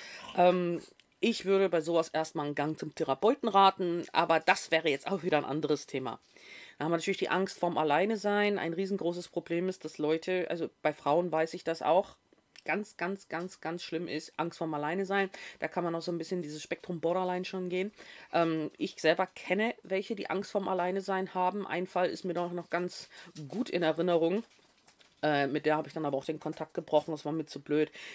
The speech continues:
Sie selber hatte totale, äh, Komplexe, Angst vorm Alleinesein und die drehte sich auch immer in ihrer Jammerdauerschleife,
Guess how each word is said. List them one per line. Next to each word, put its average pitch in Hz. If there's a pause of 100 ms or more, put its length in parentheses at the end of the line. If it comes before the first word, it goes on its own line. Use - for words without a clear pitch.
Sie 185
selber 170
hatte 170
totale, 151
äh, 143
Komplexe, 160
Angst -
vorm 170
Alleinesein 165
und 156
die 156
drehte 165
sich 156
auch -
immer 175
in 139
ihrer 160
Jammerdauerschleife, 175